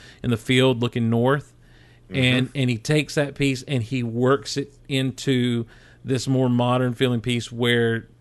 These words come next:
Speaker 1: Clark's just kinda remembering, you know, discovering he could fly, discovering, you know, really his powers and stuff. And then all the other stuff that he put around it really played so well into it. I agree with you. John Ottman,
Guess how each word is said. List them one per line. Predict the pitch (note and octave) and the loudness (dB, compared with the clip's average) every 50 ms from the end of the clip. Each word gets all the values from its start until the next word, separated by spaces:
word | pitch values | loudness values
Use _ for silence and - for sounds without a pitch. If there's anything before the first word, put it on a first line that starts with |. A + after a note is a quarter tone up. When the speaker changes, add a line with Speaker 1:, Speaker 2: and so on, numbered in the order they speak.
| _ - | _ -12
Speaker 1:
Clark's | - - C#3 B2+ B2+ A#2 - - - | -4 -2 0 0 0 -2 -4 -8 -10
just | B2+ - - | -10 -8 -6
kinda | - B2 A#2+ A#2 | -4 -2 -2 -2
remembering, | A#2 A#2 A#2 A#2 A#2+ B2 A#2+ A#2+ A#2+ A#2 A#2 A#2 | -2 0 0 0 0 -2 -2 -2 -2 -2 -2 0
you | A#2 A#2 | -2 0
know, | A2+ A2+ A2+ | 0 -2 -2
discovering | G#2+ A2 G#2+ - - B2+ A#2+ A#2 A#2 A#2 A#2 | -4 -6 -8 -6 -4 -2 -2 -2 -2 -2 -4
he | A2+ G#2+ | -4 -6
could | A2 A2 | -8 -10
fly, | - - A#2 A2 A2 A2 A2 A2+ A2 | -8 -6 -4 -2 -2 0 -2 -2 -2
discovering, | A2 G#2+ - - A#2+ A#2 A2+ A2+ A2+ A2+ | -4 -6 -8 -6 -6 -4 -4 -4 -2 -2
you | A2+ A2+ | -2 -2
know, | A2+ A2+ A2 | -2 -2 -2
really | G#2+ A2+ A#2 A2+ A2 A2 | -2 -2 -2 -2 -2 -4
his | G#2+ G#2+ | -4 -6
powers | - A#2+ A2+ A2 A2 A2 G#2+ | -8 -8 -6 -4 -4 -4 -6
and | G#2+ G#2 | -8 -10
stuff. | - - A#2 A2 A2 - - - - - - - - - | -6 -4 -4 -4 -4 -8 -18 -20 -20 -20 -20 -20 -14 -6
And | - D3+ C#3+ | -2 0 2
then | D3 D3 D3 - - | 2 2 0 -2 -2
all | D3 D#3 F3 G3 | 0 0 2 2
the | G3+ G3 F3 | 2 2 2
other | E3+ E3+ E3+ D#3 | 2 0 -2 -4
stuff | - - F#3 F3 E3+ D3+ C3 | -4 -2 -2 -2 -2 -2 -2
that | C3+ C#3 C#3 - | -4 -4 -4 -4
he | C3 - C#3+ A#2 | -6 -8 -8 -6
put | - - D#3 D3 | -4 -2 0 0
around | C3+ B2 A#2 A#2+ A#2+ C3+ D3+ D3 C3+ | 0 0 0 0 0 0 0 0 -2
it | - | -4
really | B2 B2+ B2+ C3 C#3+ D3 D#3 D3 C#3 A#2 | -6 -8 -6 -4 -2 -2 0 0 -2 -2
played | A2+ - - C#3 C3+ B2+ A#2+ A2+ G#2+ - | -4 -8 -10 -6 -4 -4 -4 -4 -6 -8
so | - - - C3 B2+ A#2+ A#2+ A#2 | -8 -6 -4 -2 0 0 0 0
well | A2 G#2 G2+ A2 A2 A2+ A2 G#2+ G#2 G2+ | -2 -2 -2 -2 0 0 0 0 -2 -4
into | G#2 G2+ - G#2+ | -6 -8 -6 -4
it. | G#2 A2 | -2 0
I | A#2 C#3 E3+ | 0 0 0
agree | D#3 B2+ B2+ C#3 C#3 | 0 0 0 0 0
with | B2 A#2 | 0 -2
you. | G#2+ | -2
John | G#2+ B2+ B2+ C3+ C3 | -2 -2 0 0 0
Ottman, | B2+ C3+ B2+ B2+ A#2+ A2+ | 0 -2 -2 -4 -4 -4